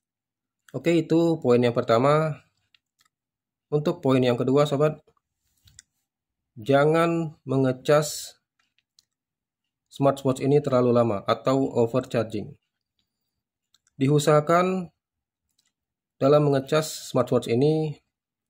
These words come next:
itu maksimal satu jam saja sobat. Jangan lebih dari satu jam apalagi ditinggal tidur. Karena smartwatch ini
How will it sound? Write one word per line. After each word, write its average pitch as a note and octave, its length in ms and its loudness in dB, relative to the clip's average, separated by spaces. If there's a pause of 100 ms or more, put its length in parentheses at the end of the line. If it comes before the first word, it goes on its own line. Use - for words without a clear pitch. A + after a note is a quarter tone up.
(500)
itu C3+ 160 0
maksimal C3+ 560 2
satu B2+ 320 -2
jam C3 240 0
saja B2 320 -2
sobat. G#2 400 -8 (800)
Jangan C#3 320 2
lebih C3+ 320 2
dari B2 80 -2
satu C3 240 -2
jam C#3 320 0
apalagi B2+ 480 0
ditinggal A#2+ 320 0
tidur. G#2 320 -8 (1900)
Karena F3 640 4
smartwatch C3+ 400 -2
ini D#3+ 560 0